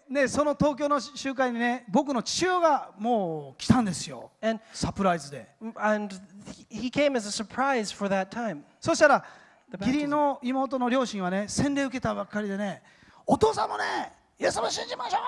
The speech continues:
Speaker 1: う」って言って、すごい大胆になったの。
Speaker 2: And my dad showed up
Speaker 1: びっくりした。
Speaker 2: kind of there, and they became so, uh,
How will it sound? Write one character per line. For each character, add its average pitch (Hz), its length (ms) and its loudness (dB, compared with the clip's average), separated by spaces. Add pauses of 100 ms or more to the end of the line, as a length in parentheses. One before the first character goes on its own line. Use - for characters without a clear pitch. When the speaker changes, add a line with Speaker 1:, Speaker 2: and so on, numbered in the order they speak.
(160)
Speaker 1:
う」 - 20 -14
っ - 0 -
て - 120 -18
言 202 60 -2
っ - 40 -10
て、 165 100 -8
す - 260 2
ご 277 260 2
い 302 40 4
大 220 200 8
胆 226 140 2
に 202 60 -2
な 196 100 -2
っ - 40 -18
た 165 120 -12
の。 139 100 -20 (220)
Speaker 2:
And 226 220 -4 (320)
my 240 180 4
dad 262 300 0
showed 262 220 2
up - 40 6
Speaker 1:
び 247 80 2
っ - 40 -2
く 349 80 6
り 302 80 2
し - 80 -8
た。 - 80 -8 (200)
Speaker 2:
kind 247 220 0
of 214 120 -4
there, 240 160 2
and 226 140 -2
they 269 140 2
became 254 340 -2
so, 277 460 0 (340)
uh, 202 360 4